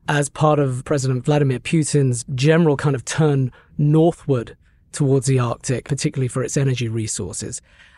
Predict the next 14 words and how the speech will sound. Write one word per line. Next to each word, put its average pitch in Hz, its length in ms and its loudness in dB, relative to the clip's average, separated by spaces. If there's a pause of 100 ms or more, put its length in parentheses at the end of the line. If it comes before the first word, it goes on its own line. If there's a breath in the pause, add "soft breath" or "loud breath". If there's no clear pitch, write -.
(160 soft breath)
And 160 120 0
so 190 160 4
I 185 80 6
think 214 320 2
the 170 100 2
U 151 240 4
S 143 380 -2
is 165 220 -4
undergoing 156 380 2
something 156 300 0
of 135 80 0
a - 20 0
Sputnik - 460 -2
moment. 156 420 0